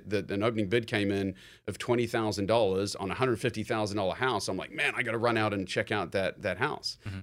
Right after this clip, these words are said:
Speaker 1: And so I would drive, get up early, drive to the house early, and be at the, and the auction's at nine A M.
Speaker 2: Mm-hmm.
Speaker 1: So you drive out there, check it out, do the due diligence, and you ju-, it's just,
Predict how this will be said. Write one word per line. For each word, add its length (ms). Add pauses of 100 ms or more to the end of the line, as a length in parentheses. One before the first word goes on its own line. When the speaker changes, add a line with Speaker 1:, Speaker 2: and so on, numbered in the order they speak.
(100)
Speaker 1:
And 180
so 460
I 80
would 140
drive, 560
get 160
up 160
early, 340
drive 380
to 80
the 80
house 240
early, 300
and 120
be 140
at 80
the, 200
and 200
the 160
auction's 340
at 60
nine 180
A 100
M. 360 (100)
Speaker 2:
Mm-hmm. 200 (180)
Speaker 1:
So 100
you 160
drive 340
out 140
there, 180
check 280
it 40
out, 220
do 140
the 80
due 120
diligence, 460
and 140
you 100
ju-, 160
it's 140
just, 220